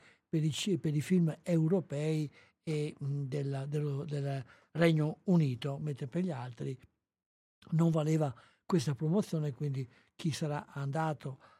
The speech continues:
alle arene estive o va-, avrà frequentato, almeno a Padova, l'unica sala aperta che era il Porto Astra, e qui parliamo delle sale che rientrano nel circuito normale, non delle,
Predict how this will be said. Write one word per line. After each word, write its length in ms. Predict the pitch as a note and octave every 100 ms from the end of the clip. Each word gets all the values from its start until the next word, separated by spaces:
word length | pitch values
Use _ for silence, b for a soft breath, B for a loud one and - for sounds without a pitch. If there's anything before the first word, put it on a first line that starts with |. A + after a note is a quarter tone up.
| b b
alle 340 | E3 D3+ D3 -
arene 380 | D#3+ D3+ D#3
estive 440 | D#3 - D#3+ G3 D#3
o 120 | B2+
va-, 180 | C#3 D3 - -
avrà 320 | D#3+ D3 D#3+
frequentato, 840 | C3 C#3 D3 C3 D3+ D#3 D3 D3+
almeno 260 | C3 C#3 B2
a 60 |
Padova, 420 | A#2+ D3 D#3+ C#3+
l'unica 400 | C#3 C#3+ D#3+ D#3
sala 280 | C#3 D3+ D3+
aperta 420 | C3+ D#3 D#3 C#3 C3+
che 140 | C#3+
era 200 | D3 C3+ B B B -
il 120 | C#3+
Porto 380 | D3+ D3 D3 D3+
Astra, 560 | C#3+ C3 - D#3 E3 -
e 80 | -
qui 120 | C3+
parliamo 340 | C3 C3 C#3 C#3+
delle 260 | B2+ B2+
sale 460 | B2 - C#3+ C#3+ C#3+ b b b
che 100 | D#3
rientrano 420 | C#3+ D3+ - D3
nel 220 | C#3 C#3+
circuito 800 | A#2+ C#3+ - D3+ C#3+ D#3 C#3 C#3
normale, 500 | C3+ C#3+ D3 D#3 C#3
non 240 | C3 C#3+
delle, 360 | C3 C3 C3+ B2